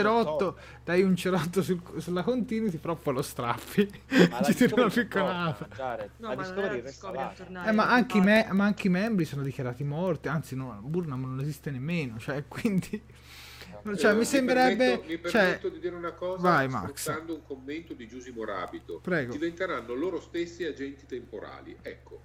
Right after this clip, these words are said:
Speaker 2: Mm.
Speaker 4: una serie incentrata,
Speaker 3: Eh.
Speaker 4: un'evoluzione incentrata su degli agenti temporali che viaggiano in momenti diversi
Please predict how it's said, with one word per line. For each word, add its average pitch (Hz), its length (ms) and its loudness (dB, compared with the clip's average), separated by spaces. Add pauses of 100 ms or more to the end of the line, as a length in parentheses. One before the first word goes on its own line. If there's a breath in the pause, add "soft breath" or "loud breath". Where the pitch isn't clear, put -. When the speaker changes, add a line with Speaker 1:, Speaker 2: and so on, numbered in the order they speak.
Speaker 2:
Mm. 170 100 2
Speaker 4:
una 139 140 -4
serie 80 600 -4
incentrata, 123 760 -6
Speaker 3:
Eh. 101 40 -14
Speaker 4:
un'evoluzione 135 500 -10
incentrata 120 480 -10
su 151 140 -10
degli 113 160 -8
agenti 175 340 -8
temporali 120 520 -10
che - 100 -14
viaggiano 120 420 -10
in 180 80 -20 (280)
momenti 120 440 -8
diversi 101 680 -8